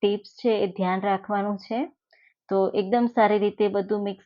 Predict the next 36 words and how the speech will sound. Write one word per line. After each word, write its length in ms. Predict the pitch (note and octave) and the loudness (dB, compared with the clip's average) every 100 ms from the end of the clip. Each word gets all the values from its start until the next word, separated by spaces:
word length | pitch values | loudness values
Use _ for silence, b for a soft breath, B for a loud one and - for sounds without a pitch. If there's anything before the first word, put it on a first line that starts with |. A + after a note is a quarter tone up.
| _ | _
કરીને 360 | G3+ G3 G3 G3 | 0 2 0 -4
શેકી 440 | - F#3+ G3 G3+ | -2 -2 -2 -2
લીધું. 460 | G3 F#3+ A#3+ C#4 A#3 | -2 -2 -2 -4 -2
હવે 340 | G#3+ F#3+ G3 G3 | -2 0 0 0
આપણે 280 | F#3 G3 | -2 -4
દસ 260 | F#3+ F3+ G#3 G#3 | -2 2 2 2
થી 80 | B3 | -4
પંદર 400 | B3 G#3+ G#3 G#3+ | 2 2 4 2
મિનિટ 260 | A3 G#3 G3+ | 2 -6 -4
માટે 360 | G3+ G3+ A3 | -4 -2 -6
ઠંડુ 420 | B3 - F#3 F3+ | -6 -8 -6 -4
કરી 280 | F#3+ F#3 F#3 | -4 -4 -4
લઈશું. 540 | F#3 F#3 F#3 - C#4 - _ _ b b b - | -2 -4 -4 -2 -2 -4 _ _ b b b -2
તો 300 | G3 F#3+ - | 2 2 2
એકદમ 380 | G3+ F#3+ A#3 A#3+ A#3+ | 0 2 2 2 2
સારું 300 | G3 F#3+ G#3 | 2 4 4
એવું 300 | G3+ A3 B3 | 4 2 -2
ઠંડુ 360 | - F#3+ F#3+ | -4 -4 -2
થઈ 300 | G3 G3+ F#3+ | -2 0 0
ગયું 260 | F#3+ G3 G3 | 2 0 0
છે, 180 | - C4 | 0 0
તમે 320 | C4 G3 F#3 | 0 -2 -2
જોઈ 280 | E3 F#3 G3 | -2 -2 -2
શકો 380 | G3+ G#3+ G3+ G3 | -2 -4 -2 -4
છો. 340 | - B3+ E4+ - _ _ | -4 -4 -4 -8 _ _
હવે 220 | G3 F#3+ G#3 | -4 -2 -2
મિક્સિંગ 560 | G3+ F#3+ _ B3+ B3 | -4 -8 _ 0 2
જારમાં 400 | G3 F#3 F3 F#3 | 2 0 -2 -4
બધું 340 | F#3 F#3 G3+ F#3+ | -4 -2 -2 -2
ઉમેરી 260 | F3+ F#3 | -2 -2
દઈશું. 560 | F#3 F#3+ G3 - C#4+ - _ _ b b b - | 0 0 -2 -2 -4 -6 _ _ b b b 2
તો 300 | A3 A3 A3 | 6 6 4
તમે 320 | A3 G#3+ A3+ | 2 2 0
ઠંડુ 420 | - G#3 G#3+ A#3 | -2 -2 0 0
કરીને 500 | A#3 G3+ G3+ G#3+ | 2 4 4 2
જ 40 | A#3+ | -2